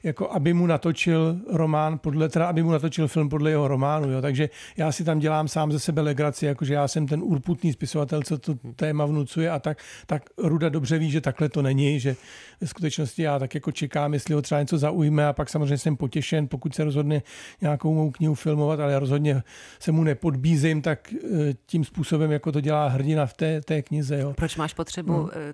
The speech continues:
Speaker 2: to takhle vysvětlovat? Jako já vím, samozřejmě, položila jsem otázku, ale, eh, jako najednou mám pocit,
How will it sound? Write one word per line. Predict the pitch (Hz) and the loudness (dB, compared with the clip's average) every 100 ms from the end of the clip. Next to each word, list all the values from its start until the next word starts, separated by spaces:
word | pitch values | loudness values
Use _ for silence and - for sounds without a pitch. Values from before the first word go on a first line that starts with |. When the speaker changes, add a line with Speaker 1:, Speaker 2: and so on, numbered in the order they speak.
| - | -14
Speaker 2:
to | 170 | -14
takhle | 170 - 190 | -14 -12 -10
vysvětlovat? | 165 - 160 170 160 165 | -8 -8 -8 -6 -6 -6
Jako | 170 180 | -6 -4
já | 170 | -2
vím, | 196 180 | -4 -8
samozřejmě, | 165 175 165 127 87 - 123 | -8 -8 -6 -8 -10 -16 -6
položila | 139 139 151 | -4 -2 -4
jsem | 147 180 | -4 -6
otázku, | 120 - 269 - - 165 | -6 -6 -8 -8 -6 -4
ale, | 170 160 - - - - - | -4 -6 -14 -20 -20 -16 -6
eh, | 135 127 | -4 -4
jako | 160 - 170 | -4 -4 -4
najednou | 160 160 185 | -4 -4 -4
mám | 180 180 | -2 -4
pocit, | 175 165 - 165 | -4 -8 -8 -10